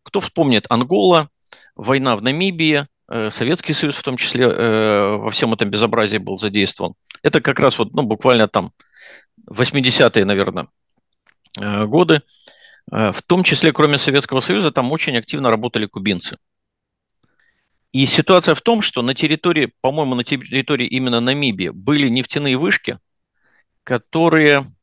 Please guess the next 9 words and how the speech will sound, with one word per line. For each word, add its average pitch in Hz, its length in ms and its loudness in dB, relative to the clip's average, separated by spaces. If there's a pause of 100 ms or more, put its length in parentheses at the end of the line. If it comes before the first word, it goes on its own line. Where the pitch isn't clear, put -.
(340)
э, 107 500 0
работали, 127 540 0
ну, 127 240 -4
в - 80 -16
собственности, 127 640 0
э, 107 600 2
американских 123 760 -2 (300)
владельцев 110 600 0
находились. - 540 -8